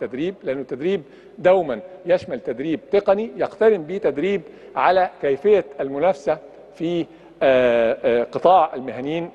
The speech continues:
ال-، المستقلين. العالم فيه أربعة، آه، مليون، آه، مهني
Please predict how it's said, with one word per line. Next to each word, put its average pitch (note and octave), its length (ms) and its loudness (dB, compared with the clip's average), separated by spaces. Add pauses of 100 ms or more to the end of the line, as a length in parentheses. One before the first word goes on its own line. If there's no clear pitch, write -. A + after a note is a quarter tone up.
ال-، A#2 580 0
المستقلين. F#2+ 680 -8 (840)
العالم D#3+ 420 0
فيه E3 260 -10 (340)
أربعة، C3+ 440 2 (400)
آه، B2 240 -2
مليون، C3 520 0 (280)
آه، A2 500 0
مهني C#3 380 -2